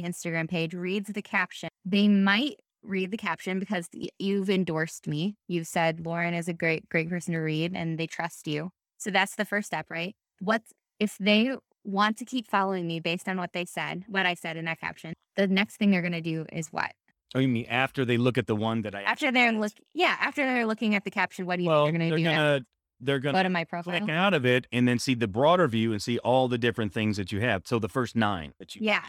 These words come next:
Speaker 1: So the first thing they're gonna do after is go to my profile, right? They're gonna, like, look at those, look at my profile for just the shortest amount of time. And they're gonna s-,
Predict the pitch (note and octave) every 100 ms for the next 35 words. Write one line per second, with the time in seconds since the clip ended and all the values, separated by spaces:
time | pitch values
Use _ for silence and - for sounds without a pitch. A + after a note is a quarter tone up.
0 | G#3+ - G#3 G3+ G#3 B3+ C4 C4+ A#3+ G#3+
1 | G#3 G#3 G3 G3 F#3+ F#3 - F#3+ F#3+ -
2 | F3 F3 E3+ - F#3 F3 E3+ E3+ B3+ B3
3 | F3 D#3+ D#3+ F3 - F#3+ F3+ F3 E3+ E3
4 | E3+ F3+ - F#3 - F3+ F3 E3+ - _
5 | _ F#3+ G#3+ - - F#3 F3 F3 F3 G3+
6 | F#3+ F3+ D#3+ E3 - E3+ F3 - A3 F#3+
7 | - - _ _ G3 G#3+ - - G#3 G3+
8 | F#3+ F#3 - F#3 E3+ E3 - E3+ D3+ D3
9 | F3 _ _ - G#3 G3 G3 G3+ F#3 -